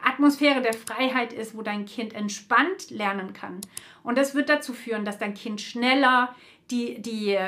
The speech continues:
Punkte annehmen kann von dir, weil wenn du entspannt und gelassen dein, deine Schritte durchziehst, dann vermittelt es dem Kind eine Souveränität und dass du über den Dingen stehst, dass du nicht,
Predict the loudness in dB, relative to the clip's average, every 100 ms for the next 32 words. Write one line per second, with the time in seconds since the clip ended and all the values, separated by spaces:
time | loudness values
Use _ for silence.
0 | -4 -4 0 0 0 -2 0 0 2 4
1 | 6 6 4 0 -2 -2 -2 -2 0 -2
2 | -2 -14 -20 -10 0 2 4 2 2 2
3 | 2 0 -2 -4 -6 2 4 4 0 -2
4 | 0 4 4 4 0 2 2 2 0 -2
5 | -2 0 0 -2 -2 -2 -2 0 2 2
6 | 0 -4 -2 -2 -2 0 0 -4 -14 _
7 | 0 6 6 6 2 0 0 -2 -4 -2
8 | 0 0 -2 -6 -4 -4 -2 0 4 4
9 | 2 0 -2 -4 -4 -4 -4 -4 -4 -4
10 | 0 0 -2 -4 -4 -6 -6 -2 -2 -2
11 | -6 -6 -2 2 0